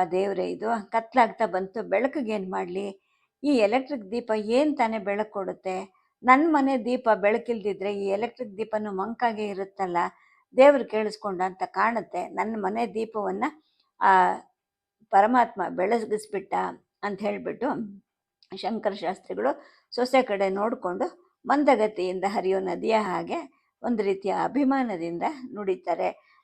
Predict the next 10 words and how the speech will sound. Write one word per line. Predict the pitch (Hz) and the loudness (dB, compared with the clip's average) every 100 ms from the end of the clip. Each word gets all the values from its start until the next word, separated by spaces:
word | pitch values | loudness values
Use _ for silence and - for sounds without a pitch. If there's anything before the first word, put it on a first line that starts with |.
| - | -4
ಸಭಾಪತಿ | 208 233 247 233 220 | 0 2 2 -2 -4
ಶಾಸ್ತ್ರಿಗೂ | 214 208 202 196 196 196 | -2 -2 -2 -6 -6 -6
ಕೂಡನು | 175 170 208 | -6 -6 -6
ಪತ್ನಿ | 220 202 - 254 | -6 -8 -4 -8
ಗುಣಮುಖ | 180 190 202 202 190 - | -4 -4 -4 -6 -4 0
ಆಗಿದ್ದನ್ನು | 170 175 190 185 185 185 | 2 0 -2 -4 -2 -4
ನೋಡಿ | 180 180 349 - _ _ _ - | -2 -2 -4 -10 _ _ _ -4
ಸಂತೋಷ | 233 254 208 - 165 | -2 -2 -6 -6 -6
ಆಗತ್ತೆ. | 170 185 196 - 170 - _ _ _ | -4 -4 -6 -4 -4 -4 _ _ _
ಸೌಭಾಗ್ಯಮ್ಮ | - 269 202 190 - 202 | 0 2 2 0 -2 -2